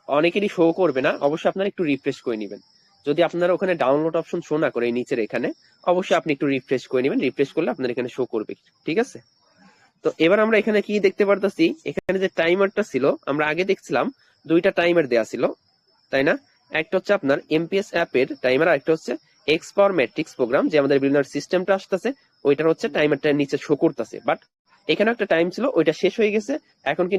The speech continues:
ডাউনলোড আওয়ার অ্যাপ, আমরা এমপিএস যে অ্যাপটা আছে, ওই অ্যাপটাকে ইনস্টল করতে পারবো এখানে চাপ দিয়ে। তো আমাদেরকে অবশ্যই ডাউনলোড আওয়ার অ্যাপ এখানে একটা চাপ দিতে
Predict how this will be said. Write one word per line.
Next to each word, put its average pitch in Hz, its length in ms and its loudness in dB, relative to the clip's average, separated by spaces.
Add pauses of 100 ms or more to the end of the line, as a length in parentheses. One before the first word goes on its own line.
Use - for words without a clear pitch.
(100)
ডাউনলোড 185 420 0
আওয়ার 117 160 4
অ্যাপ, 135 140 0 (220)
আমরা 143 180 2 (500)
এমপিএস 170 360 -2
যে 208 140 0
অ্যাপটা 156 380 -2
আছে, - 220 -6
ওই 170 100 2
অ্যাপটাকে 139 300 -2
ইনস্টল 139 340 -4
করতে 113 240 -4
পারবো 120 220 -2
এখানে 135 200 -2
চাপ 110 180 0
দিয়ে। - 120 -14 (200)
তো - 100 -20
আমাদেরকে 160 260 0 (160)
অবশ্যই 214 380 2 (380)
ডাউনলোড 165 340 2 (160)
আওয়ার 117 160 4
অ্যাপ 147 120 0 (260)
এখানে 180 240 -4
একটা - 180 -8
চাপ 123 200 0
দিতে 117 140 -8